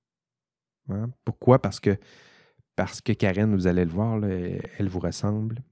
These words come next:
Elle exerce la profession en génie. Elle est jeune. Elle, euh, souhaite bien faire. Elle se pense à l'abri.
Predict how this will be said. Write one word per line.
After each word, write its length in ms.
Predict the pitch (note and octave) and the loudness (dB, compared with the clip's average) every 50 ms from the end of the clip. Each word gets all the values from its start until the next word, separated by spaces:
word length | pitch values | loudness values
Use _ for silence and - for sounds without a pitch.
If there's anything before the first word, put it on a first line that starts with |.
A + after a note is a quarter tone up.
| _ _ _ | _ _ _
Elle 120 | - G2+ G2 | -4 -2 -2
exerce 540 | F2+ F2+ F2+ F#2+ F#2 - - - - - | -2 -2 -2 -4 -4 -4 -8 -14 -12 -10
la 80 | - F2 | -10 -10
profession 580 | - - G2 - - F#2 - - A2+ A#2 A#2+ G#2 | -8 -10 -10 -10 -8 -10 -4 -2 -2 -2 -2 -2
en 100 | G2 F#2 | -4 -4
génie. 300 | F2+ F2+ F2+ F#2+ A#2 - - _ _ _ _ _ - _ - _ _ _ _ _ _ _ | -4 -4 -6 -6 -8 -10 -14 _ _ _ _ _ -20 _ -20 _ _ _ _ _ _ _
Elle 120 | - F#2+ F#2 | -6 -2 0
est 100 | F#2+ F#2 | 2 2
jeune. 600 | E2+ F#2 F#2+ G2 G#2 A2 A2+ A2+ A#2 A#2 B2 C3 - _ _ _ _ _ _ _ _ _ _ _ _ _ | 4 4 4 4 2 0 -2 -2 -2 -4 -4 -6 -10 _ _ _ _ _ _ _ _ _ _ _ _ _
Elle, 380 | - G#2+ G2 F#2 F#2 F#2 F2+ F2+ | -4 -4 -2 -2 -4 -6 -6 -6
euh, 180 | F2 F2 F2 F2+ | -6 -6 -8 -8
souhaite 300 | - - - A2+ G#2+ G#2 | -10 -4 0 0 0 2
bien 200 | G2+ G#2 G2+ F#2+ | 2 2 2 2
faire. 640 | - - F#2+ F#2+ F#2 G2 G2 G2+ G2+ G2+ G2 G#2 - _ - - - - | 0 -2 -4 -2 -2 -4 -6 -6 -8 -8 -10 -12 -16 _ -20 -20 -10 -8
Elle 140 | F#2+ F2+ - | -8 -8 -6
se 120 | - - | -8 -8
pense 380 | - - - A2 A2+ A2+ - - | -6 -4 -4 -2 -2 -4 -4 -4
à 40 | G2+ | -4
l'abri. 420 | G2 F#2 F#2 F2 F2 G2 A#2+ - | -2 -2 -2 -4 -4 -8 -10 -10